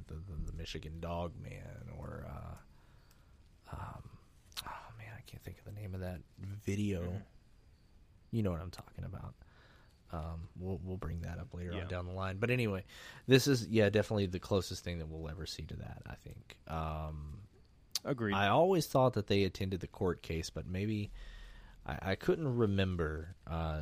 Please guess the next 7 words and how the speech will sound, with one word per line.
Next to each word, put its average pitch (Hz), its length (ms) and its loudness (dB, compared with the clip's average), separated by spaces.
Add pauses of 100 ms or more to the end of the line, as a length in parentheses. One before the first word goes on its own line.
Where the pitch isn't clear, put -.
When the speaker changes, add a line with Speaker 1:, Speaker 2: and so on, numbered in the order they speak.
(320)
Speaker 1:
to - 100 -6
what 98 360 0
caliber 92 540 0
they 80 200 0
were 80 180 -2
involved 80 500 -4
in, 78 120 -6